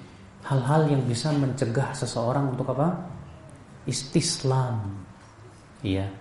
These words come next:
Betul-betul mem-, men-, menjadikan kita sebagai hamba yang betul-betul Islam.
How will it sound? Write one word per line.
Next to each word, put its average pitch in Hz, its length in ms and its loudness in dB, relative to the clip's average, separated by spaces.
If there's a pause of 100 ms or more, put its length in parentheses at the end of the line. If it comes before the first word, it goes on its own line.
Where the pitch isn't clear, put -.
(460)
Betul-betul 143 960 4
mem-, 143 280 4
men-, 143 320 6 (120)
menjadikan 143 640 4
kita 160 160 2
sebagai 117 400 2
hamba 131 400 0
yang 110 160 0
betul-betul 113 480 -2
Islam. 101 560 -2